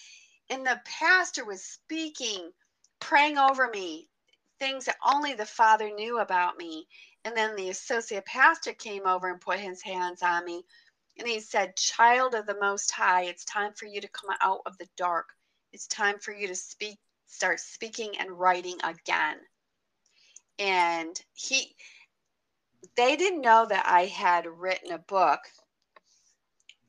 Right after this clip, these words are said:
and that the Father had put me up in the pulpit to speak years prior to this. And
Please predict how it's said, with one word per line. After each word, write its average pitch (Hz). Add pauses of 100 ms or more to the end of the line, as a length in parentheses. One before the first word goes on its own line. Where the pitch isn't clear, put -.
and 175
that 156
the 185
Father 170
had 160
put -
me 175
up -
in 180
the 175
pulpit 175 (800)
to 185
speak 190 (580)
years 170
prior 208 (100)
to 165
this. - (1700)
And 170